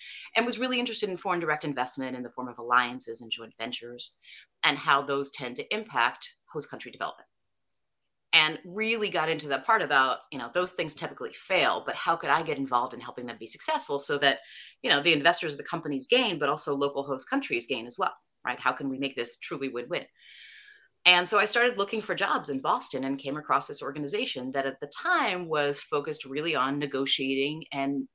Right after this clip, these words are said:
and also managing alliance relationships. And I, you know, you read a job description that fits so squarely into a narrow interest and you think, "Uh, no."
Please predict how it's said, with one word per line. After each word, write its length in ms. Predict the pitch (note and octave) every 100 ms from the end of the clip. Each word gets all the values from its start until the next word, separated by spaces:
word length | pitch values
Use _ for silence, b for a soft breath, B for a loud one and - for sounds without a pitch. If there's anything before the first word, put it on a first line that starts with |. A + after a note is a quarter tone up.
| C#3
and 320 | C3 C#3 C#3 -
also 500 | A2+ A#2 - C3+ C#3+
managing 560 | C3 A2+ A#2 - C3
alliance 380 | C3 G#2+ G2+ -
relationships. 680 | C#3+ B3 C#3 - - - - _ _ _ _ _ _ _ E3
And 140 | E3
I, 60 | -
you 100 | D3+
know, 120 | A#2+
you 160 | C3+ C#3+
read 180 | D3+
a 40 | C#3
job 220 | E3 E3+
description 440 | C3+ - C#3+ -
that 140 | B2+ A#2
fits 240 | C3 -
so 260 | - E3 D3
squarely 480 | - C#3 C#3 B2+ B2
into 260 | B2+ A#2
a 40 | A2+
narrow 380 | C3+ B2 D#2+
interest 280 | D#3 - -
and 100 | B2
you 80 | A#2
think, 300 | - A2+ - _ b b b _
"Uh, 60 | F3
no." 200 | C3+ A2+